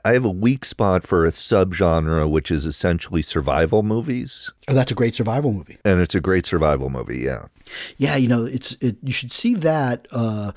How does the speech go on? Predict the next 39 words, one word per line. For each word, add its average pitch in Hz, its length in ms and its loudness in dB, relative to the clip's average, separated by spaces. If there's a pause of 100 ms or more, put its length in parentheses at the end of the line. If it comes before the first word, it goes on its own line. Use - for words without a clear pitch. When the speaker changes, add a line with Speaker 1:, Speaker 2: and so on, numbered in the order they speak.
(320)
Speaker 2:
with 123 280 4
a 117 40 4
film 165 320 2
that's 135 180 0
somewhat 143 420 2
related, 120 540 2
but 117 100 0
a 117 60 0
little 120 220 4
bit 117 280 0
not 113 280 4
as 120 120 0
accessible 139 720 0
as 127 140 2
this, 151 240 -2
Speaker 1:
Mm. 196 80 -2
Speaker 2:
is, 113 220 0
uh, 107 160 -2
Walkabout. 101 540 -2 (380)
Speaker 1:
Yes, - 540 0
yeah, 131 280 0
that's - 240 -2
a, - 120 -2
that's 117 240 -2
a 113 40 -4
great 107 240 0
double 71 260 0
feature. - 340 -10
Speaker 2:
Yep. 113 200 -8 (760)
Okay, 120 240 0
we're 135 160 4
gonna 175 120 4
be 175 80 4
able 160 120 4
to 127 80 0
do 123 120 6
two - 200 4
more 143 180 8
years. 107 420 0